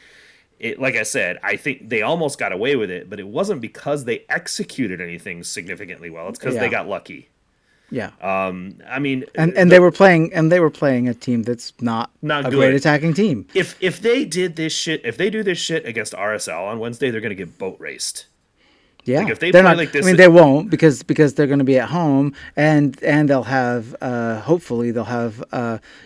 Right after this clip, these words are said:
Speaker 1: With
Speaker 2: either,
Speaker 1: Gutierrez.
Speaker 2: either or Gutierrez or, uh, Radoya back. Look, if Radoya is playing,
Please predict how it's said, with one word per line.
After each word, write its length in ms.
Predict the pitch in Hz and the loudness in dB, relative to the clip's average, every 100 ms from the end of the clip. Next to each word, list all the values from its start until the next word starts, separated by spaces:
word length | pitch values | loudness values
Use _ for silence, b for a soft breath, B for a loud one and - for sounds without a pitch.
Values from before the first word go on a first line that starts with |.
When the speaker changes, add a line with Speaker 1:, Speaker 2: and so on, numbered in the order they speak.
| b | b
Speaker 1:
With 120 | 143 | 0
Speaker 2:
either, 200 | 147 143 139 | 2 4 2
Speaker 1:
Gutierrez. 220 | 180 170 | 6 8
Speaker 2:
either 160 | 165 | 8
or 300 | 160 156 151 | 8 6 6
Gutierrez 680 | 139 147 - 151 147 147 135 | 4 0 2 4 6 4 2
or, 460 | 165 139 131 127 131 - | -2 2 2 2 0 -2
uh, 160 | 139 123 | -2 -2
Radoya 400 | 117 123 151 127 | -2 2 2 2
back. 260 | 123 120 B B - | -2 -4 B B -2
Look, 140 | 151 | 0
if 80 | 147 | 0
Radoya 340 | 147 160 156 | 4 6 8
is 160 | 180 165 | 8 4
playing, 400 | 160 156 165 | 2 4 2